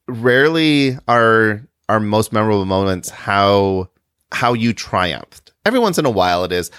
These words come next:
"Oh, I was down the entire game and no one thought I could win, and,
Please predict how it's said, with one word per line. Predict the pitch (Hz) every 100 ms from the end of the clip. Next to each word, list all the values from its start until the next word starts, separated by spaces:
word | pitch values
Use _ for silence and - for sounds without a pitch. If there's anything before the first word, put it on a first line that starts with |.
| -
"Oh, | 104
I | 110
was | 113 110
down | - 110 110
the | 110
entire | 107 - 110 104
game | 107 110
and | 104
no | 104 110
one | 101
thought | 104
I | 104
could | 107
win, | 101 104 104 101
and, | 101